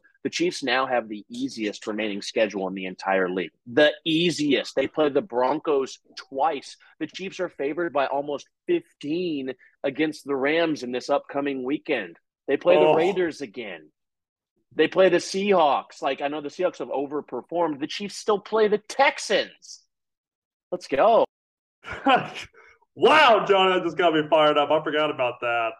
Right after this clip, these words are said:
Speaker 2: Uh, I forgot about we played the Texans. Wow, that is crazy. We are going to, that might be the most confident I'll ever be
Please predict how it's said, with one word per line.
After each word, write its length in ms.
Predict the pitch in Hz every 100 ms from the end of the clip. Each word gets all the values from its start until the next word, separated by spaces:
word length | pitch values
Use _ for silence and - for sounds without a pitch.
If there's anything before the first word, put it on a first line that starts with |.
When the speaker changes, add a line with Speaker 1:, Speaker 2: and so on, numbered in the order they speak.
| _
Speaker 2:
Uh, 60 | 131
I 240 | 123 131
forgot 200 | 143 180
about 140 | 170 131
we 100 | 127
played 220 | 127 123
the 160 | - -
Texans. 520 | 131 127 - 95 95 101
Wow, 460 | 123 117 98 90 113
that 160 | 135 131
is 140 | 113
crazy. 580 | - 120 110 98 95 95
We 140 | 117 139
are 100 | 113
going 300 | 113 104 92
to, 160 | 95 92 _ _ _ _ _ _ _
that 120 | 147
might 120 | 160 147
be 80 |
the 80 | 127
most 220 | 123 120
confident 360 | 131 127 117 117
I'll 160 | 113 113
ever 200 | 110 104
be 260 | 107 104